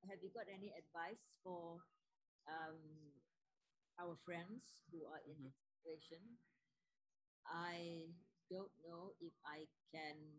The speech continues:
Speaker 1: I am competent enough to give advice, but I do know that if we look after ourselves, if we, uh,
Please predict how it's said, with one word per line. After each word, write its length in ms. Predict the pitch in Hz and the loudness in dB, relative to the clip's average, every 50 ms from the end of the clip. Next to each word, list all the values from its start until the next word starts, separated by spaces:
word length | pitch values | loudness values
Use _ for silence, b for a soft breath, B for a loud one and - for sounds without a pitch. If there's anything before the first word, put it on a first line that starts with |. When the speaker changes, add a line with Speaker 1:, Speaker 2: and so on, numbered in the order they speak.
| 147 - _ _ _ _ - | -10 -14 _ _ _ _ -4
Speaker 1:
I 120 | 139 143 - 131 | -2 -2 -2 -2
am 120 | 156 147 147 - - | -2 -4 -4 -4 -2
competent 520 | 175 160 - 180 - - 185 190 214 214 - - - | -2 -2 -2 -2 -2 -2 0 0 0 -2 -4 -6 -12
enough 300 | 160 156 151 175 196 - - - - - - | -10 -4 -2 -2 -2 -2 -4 -12 -16 -12 -10
to 60 | 147 - - | -8 -4 -2
give 160 | 165 165 - - - | -2 -4 -4 -6 -10
advice, 500 | 131 - _ - 151 165 190 185 - - _ | -12 -6 _ 2 2 2 2 -2 -6 -8 _
but 100 | 156 139 - 139 | -6 -4 -2 0
I 120 | 156 147 117 139 | -2 0 2 4
do 140 | 180 190 190 180 - 175 | 4 4 4 2 -4 -6
know 200 | 170 175 185 175 - | -6 -4 -4 -2 0
that 240 | 160 160 165 - - - - _ _ _ _ _ _ _ _ - - _ - | 2 2 2 0 -2 -6 -20 _ _ _ _ _ _ _ _ -20 -14 _ 4
if 160 | 202 226 208 - - 175 175 | 6 6 6 4 -2 -4 -2
we 400 | 185 185 180 180 175 175 170 165 - - - 165 | 0 0 2 2 2 2 0 0 -4 -10 -10 0
look 220 | 180 208 - - - - | 2 2 2 2 2 0
after 580 | 180 180 170 - - - - 185 185 190 202 - - | 0 0 0 -2 -6 -4 -2 2 2 2 2 2 2
ourselves, 880 | 147 139 147 147 - - 165 151 151 160 202 247 - - - - - - - _ _ _ _ _ _ _ _ _ - | 2 2 2 0 -2 -2 0 2 2 2 2 0 -4 -6 -10 -10 -10 -12 -14 _ _ _ _ _ _ _ _ _ 2
if 160 | 180 214 233 175 - - - 180 | 4 4 4 2 0 -6 -4 0
we, 540 | 185 185 180 180 175 175 170 170 165 165 - - - - _ _ _ _ _ _ _ _ - - _ _ _ _ _ _ _ _ - 165 | 2 4 6 6 6 6 6 4 2 0 -2 -6 -14 -20 _ _ _ _ _ _ _ _ -20 -20 _ _ _ _ _ _ _ _ -10 -6
uh, 760 | 160 156 151 151 143 143 143 143 139 139 139 139 135 135 | -4 0 0 0 0 0 -2 -2 -4 -4 -6 -6 -6 -8